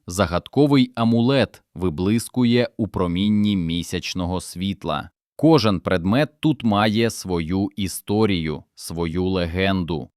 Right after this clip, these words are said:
Шепіт минулого лунає в цих стінах. Тіні танцюють на стінах, створюючи химерні образи. Ви відчуваєте, як мурашки біжать по шкірі.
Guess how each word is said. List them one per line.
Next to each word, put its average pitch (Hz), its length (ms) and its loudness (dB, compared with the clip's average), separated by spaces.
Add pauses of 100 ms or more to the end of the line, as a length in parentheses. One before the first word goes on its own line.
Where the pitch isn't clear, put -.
Шепіт 147 480 -2
минулого 135 580 4
лунає 101 580 2
в - 80 -8
цих 95 320 -6
стінах. 98 680 -4 (180)
Тіні 110 380 4
танцюють 101 720 0
на 90 160 -2
стінах, 131 600 -2
створюючи 98 1000 0
химерні 87 840 -2 (120)
образи. 90 800 0 (220)
Ви 107 260 4
відчуваєте, 117 880 0
як 95 320 -2
мурашки 92 640 0
біжать 87 680 -2
по 92 160 -2
шкірі. 98 680 -2